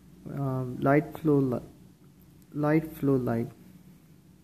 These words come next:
Download this app from the Market, okay, and you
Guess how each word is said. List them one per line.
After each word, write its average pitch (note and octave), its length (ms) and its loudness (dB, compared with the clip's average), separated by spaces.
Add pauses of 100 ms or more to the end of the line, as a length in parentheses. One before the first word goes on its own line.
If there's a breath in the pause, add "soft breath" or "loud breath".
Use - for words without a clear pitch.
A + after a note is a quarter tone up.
(160)
Download D3+ 380 0
this E3+ 180 -4
app D3+ 240 -2
from D3+ 180 -4
the - 120 -4 (640 loud breath)
Market, C3+ 440 -2 (500)
okay, D#3 380 0 (800 loud breath)
and C3+ 380 -4
you C3+ 260 0